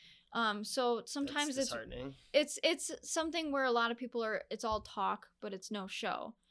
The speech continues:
Speaker 1: I'm the only one who's providing the show and the ambition to do it. But truly, sometimes people don't wanna invest in you, and that's okay.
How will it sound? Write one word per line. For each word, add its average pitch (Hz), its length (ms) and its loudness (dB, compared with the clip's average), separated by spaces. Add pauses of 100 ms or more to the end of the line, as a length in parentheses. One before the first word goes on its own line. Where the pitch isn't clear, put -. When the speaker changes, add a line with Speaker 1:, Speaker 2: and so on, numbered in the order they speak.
(240)
Speaker 1:
I'm 220 140 0
the 208 100 0
only 208 160 -4
one 196 140 -4
who's 214 220 -4
providing 190 500 -2
the 185 60 -10
show - 340 -4
and 196 160 -6
the 185 140 -6
ambition 185 460 -6
to 185 100 -12
do 190 240 -4
it. 226 220 -2 (320)
But 202 120 -6
truly, 208 480 -2
sometimes 196 460 -8
people 196 320 -8
don't 180 260 -6
wanna 180 260 -6
invest 185 460 -10
in 220 140 -8
you, 233 300 -4
and 202 140 -8
that's 190 180 -10
okay. 214 540 -4